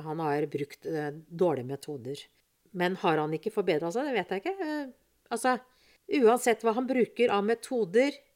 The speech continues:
hjemme, så er det ikke det vi kan bedømme når vi er ute og skal bedømme hans ritt i en konkurranse. Og da, for å avgjøre om det er vold som må føre til en sterk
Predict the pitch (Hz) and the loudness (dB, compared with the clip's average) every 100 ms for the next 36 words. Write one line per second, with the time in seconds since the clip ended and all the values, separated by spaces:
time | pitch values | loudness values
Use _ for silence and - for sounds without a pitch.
0 | _ 233 240 190 196 269 - _ _ _ | _ 0 2 4 0 -2 -4 _ _ _
1 | _ _ _ _ _ - - 185 165 180 | _ _ _ _ _ -4 2 4 4 2
2 | - 202 165 165 185 214 196 226 196 151 | 4 6 6 4 0 0 0 4 6 4
3 | 151 185 208 _ _ 202 190 175 156 214 | 0 -4 -6 _ _ -6 0 2 2 0
4 | 196 170 190 - 202 _ 160 175 - _ | -2 -2 -4 -4 -6 _ -4 -4 -6 _
5 | _ _ 196 - 196 220 - 156 156 175 | _ _ -8 0 4 8 8 6 0 -6
6 | 165 180 175 147 - _ - - 190 180 | -6 -4 0 0 -2 _ -20 -8 -6 -4
7 | 214 - 196 175 - 254 _ _ - - | -4 0 -2 -2 -6 -6 _ _ -20 -20
8 | - 226 180 202 214 233 - _ _ - | -2 0 6 6 8 4 -2 _ _ 6
9 | 214 233 - 180 151 147 160 165 208 185 | 8 8 4 4 4 4 2 4 2 0
10 | 185 185 - 170 175 - - _ _ _ | -4 -4 -4 0 2 0 -4 _ _ _
11 | 190 160 196 277 403 381 - _ _ _ | -12 8 10 10 8 6 2 _ _ _
12 | _ _ - - 226 254 240 190 202 - | _ _ -8 2 4 4 2 4 4 6
13 | 214 143 143 165 170 175 _ _ _ _ | 6 6 2 0 -2 -6 _ _ _ _
14 | _ _ - - - - 143 143 - - | _ _ -12 -10 -8 0 0 0 -8 -20